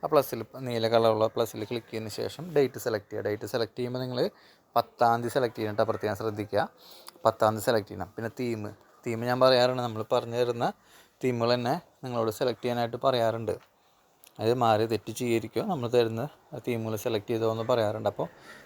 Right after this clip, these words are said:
പബ്ലിക് ഹെൽത്ത് മെസ്സേജാണ് നമുക്ക് വരുന്ന തീം. അപ്പോൾ നമ്മളവിടെ പബ്ലിക് ഹെൽത്ത് മെസ്സേജ് തന്നെ ക്ലിക്ക് ചെയ്യണം നിങ്ങൾ. അതിന് ശേഷം താഴെ കാണുന്ന സബ്മിറ്റ് ബട്ടണിൽ ക്ലിക്ക് ചെയ്ത് കഴിയുമ്പോൾ നമ്മുടെ സി ബി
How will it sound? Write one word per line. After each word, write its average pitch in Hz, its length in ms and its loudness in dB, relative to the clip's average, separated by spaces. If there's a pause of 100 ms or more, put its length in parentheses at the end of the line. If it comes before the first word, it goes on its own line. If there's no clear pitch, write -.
(140)
പബ്ലിക് 120 340 4
ഹെൽത്ത് 131 300 -2
മെസ്സേജാണ് 127 640 -2
നമുക്ക് 120 280 -6
വരുന്ന 117 200 0 (100)
തീം. 113 180 -4 (1120)
അപ്പോൾ 113 200 0
നമ്മളവിടെ 113 360 6 (560)
പബ്ലിക് 127 420 4
ഹെൽത്ത് 127 300 0
മെസ്സേജ് 113 340 -2 (100)
തന്നെ 120 200 -4 (380)
ക്ലിക്ക് 139 240 2
ചെയ്യണം 107 260 2
നിങ്ങൾ. 95 160 -4 (460)
അതിന് 131 220 0
ശേഷം 147 260 0
താഴെ 123 340 8
കാണുന്ന 120 260 2 (140)
സബ്മിറ്റ് 117 360 -2
ബട്ടണിൽ 110 320 -2
ക്ലിക്ക് 117 200 -6
ചെയ്ത് 113 160 0
കഴിയുമ്പോൾ 107 340 2 (540)
നമ്മുടെ 107 260 2
സി 113 100 0 (140)
ബി 104 100 0